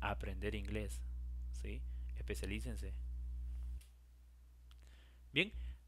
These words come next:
eh, hasta aquí llegamos con la ronda de preguntas, con la exposición. Esperemos que, espero yo que les haya ayudado mucho, que les haya despejado sus dudas. Agradecerles por estar aquí.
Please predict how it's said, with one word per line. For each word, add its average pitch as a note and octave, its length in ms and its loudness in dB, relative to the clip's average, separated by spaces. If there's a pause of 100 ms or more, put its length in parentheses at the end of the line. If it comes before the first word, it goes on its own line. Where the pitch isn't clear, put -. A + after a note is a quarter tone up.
(140)
eh, B2 520 10
hasta A#2 220 6
aquí B2 160 -2
llegamos B2 480 6
con C#3+ 120 2
la B2 80 4
ronda B2 200 2
de B2+ 60 2
preguntas, C3 680 0 (100)
con G#2 140 -2
la G#2 60 -2
exposición. - 500 -2
Esperemos G#2 760 2
que, B2+ 520 4
espero C3 520 4 (140)
yo G#2+ 240 0
que G#2+ 140 2
les G#2+ 520 2
haya G#2 140 2
ayudado G#2 280 0
mucho, A2 400 0
que G2+ 100 2
les G#2 160 2
haya A2 160 6
despejado G#2+ 560 2
sus G#2 180 -2
dudas. C#3+ 480 2 (1400)
Agradecerles G#2 800 8 (800)
por G2+ 100 2
estar - 220 0
aquí. F3 280 2